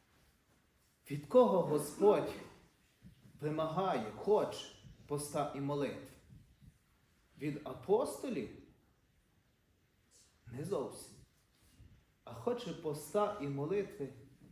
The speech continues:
від тої людини, яка прибігає до нього.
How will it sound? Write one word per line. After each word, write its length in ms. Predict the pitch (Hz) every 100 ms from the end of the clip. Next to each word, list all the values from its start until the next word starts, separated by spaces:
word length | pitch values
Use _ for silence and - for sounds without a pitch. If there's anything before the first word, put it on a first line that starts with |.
| - _ _ - -
від 180 | 135 -
тої 300 | 160 147 135
людини, 520 | 135 127 131 107 - - - - - _ - - - - - _
яка 240 | - - 202
прибігає 600 | 151 139 139 143 156 143
до 140 | 139
нього. 340 | 110 92 -